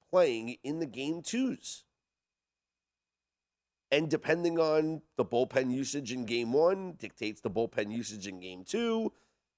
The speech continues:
I just think that it all leads to unders in game twos of a doubleheader. So I'd be mindful of the totals for these games. Again, right now I looked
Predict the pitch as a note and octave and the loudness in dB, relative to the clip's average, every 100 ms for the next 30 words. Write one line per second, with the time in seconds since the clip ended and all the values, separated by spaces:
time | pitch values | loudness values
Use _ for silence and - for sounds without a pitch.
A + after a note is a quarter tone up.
0 | _ _ _ C#3+ E3 D3+ D3+ - D#3 C#3 | _ _ _ 4 4 0 -4 -2 -2 -2
1 | - B2 A#2+ A2+ _ _ _ _ _ _ | -2 0 0 -2 _ _ _ _ _ _
2 | _ _ _ _ _ _ _ - D3+ - | _ _ _ _ _ _ _ -2 -2 -2
3 | - C#3 D3 D3 B2+ C3 B2+ A2 - - | 2 6 6 6 2 0 -2 -6 -8 -8
4 | _ A#2+ A#2 F#2 D#2+ D2 - - - _ | _ -4 -2 -4 -8 -8 -8 -8 -10 _
5 | _ _ A2 G#2 F#2 G#2 G#2+ G#2+ G2 - | _ _ -6 -4 -2 0 0 -2 -4 -2
6 | B2 G2 D#2 C#2+ - - _ _ _ G2 | 0 -2 -6 -8 -8 -8 _ _ _ 0
7 | G2+ F#2+ G2 - G2+ F#2 E2+ E2 D#2+ - | 2 2 -4 -6 -4 0 0 0 -4 -2
8 | D#2 B1+ - _ _ _ - G2 G2+ A#2 | -4 -6 -20 _ _ _ -4 0 4 4
9 | B2 A#2+ A2 A2+ A#2 A2+ A#2+ A2+ G2+ F2+ | 4 0 2 2 2 0 -2 0 0 0
10 | - - C3+ D#3 D#3+ E3+ - - _ _ | -4 2 4 4 2 -2 -4 -10 _ _
11 | _ _ _ _ C#3 C#3+ C3+ C3 C3+ A#2 | _ _ _ _ 2 6 6 4 -2 0
12 | D3 D#3+ F3+ G3 - G2+ B2+ C3+ A2+ A2 | 4 4 4 0 -4 -2 0 2 0 0
13 | B2+ B2+ A#2 F#2+ A2 C#3 - | 2 2 2 0 0 0 -2